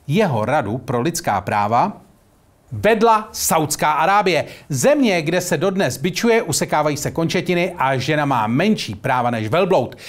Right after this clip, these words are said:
Takže myslím, že vylučovat Talibán jen proto, že nemají ropu, by byla nemístná diskriminace. Babiš letí do Maďarska, prohlédne si hraniční plot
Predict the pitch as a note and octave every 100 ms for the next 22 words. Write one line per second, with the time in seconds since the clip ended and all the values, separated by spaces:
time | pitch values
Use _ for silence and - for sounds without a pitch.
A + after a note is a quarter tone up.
0 | - - D3+ D#3+ G#3+ E4 - D#3+ C#3 A#2
1 | D3+ D3 C#3 G#2+ D3 F3 - E3+ B2+ G2+
2 | - D3+ C#3+ D#3 B2+ A2+ G#2 G#2+ B2+ F3+
3 | A#2+ D#3 D#3 E3 C#3+ A#2 A2+ G2 G2 -
4 | B2+ C3 C3 A2+ G2 B2 C3+ G#2+ F#2+ -
5 | - - - - A#2+ A#2 A2+ G2+ C3 C#3
6 | B2+ A#2+ - - - - _ G#3 F#3+ C3
7 | A#2 - F#2+ F#2+ - G#2 G#2 - G2 E2
8 | - - - - - _ A#2 E3+ G#3+ A3+
9 | F#3+ D#3+ D3 G3 B3+ C4 C4 C4 A#3+ -
10 | F3+ C#3+ D3 D#3 D#3+ - A2+ C3 F3+ E3+
11 | - C3 A3 C#4+